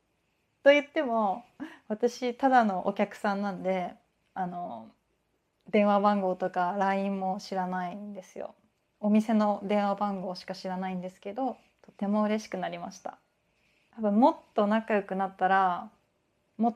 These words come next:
とその美容室に行って、髪を切ったら、YouTubeに出てくれるかもしれません。<laughs> その時は、まあ、出てもらえるように説得してみます。はい。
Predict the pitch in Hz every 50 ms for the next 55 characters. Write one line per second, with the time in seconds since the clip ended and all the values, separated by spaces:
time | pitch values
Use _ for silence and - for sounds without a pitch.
0 | - _ 214 202 185 185 185 - 208 196 196 196 196 202 208 208 208 208 208 -
1 | - 202 190 185 185 185 - _ _ 208 202 202 196 185 - - - - _ -
2 | - - _ _ _ - - 214 202 214 220 214 190 196 - 208 208 - _ 185
3 | 180 185 190 185 180 180 - - 214 - _ _ _ _ _ _ _ _ _ _
4 | _ _ _ _ _ _ _ - 208 202 190 - - 214 185 190 180 175 190 185
5 | 190 185 185 - 180 170 175 170 - 170 165 - 180 - 185 - - - 185 -
6 | - 185 190 208 220 _ _ _ _ _ _ _ _ _ _ _ _ _ _ _
7 | _ _ 226 214 - _ _ _ _ _ _ _ _ _ _ _ _ _ _ _
8 | _ _ _ 214 208 208 208 - 214 214 - - 190 208 220 220 214 180 175 196
9 | 185 180 180 165 - 208 202 - 202 190 185 185 185 185 185 185 180 180 185 185
10 | 185 180 175 190 208 214 208 185 202 214 - _ _ _ _ - 185 - - 180
11 | 175 - - 180 - 220 - - - _ 190 185 180 180 175 180 180 185 185 _
12 | _ _ _ _ _ _ _ _ _ _ _ _ _ _ _ _ _ _ _ _
13 | 214 202 190 190 -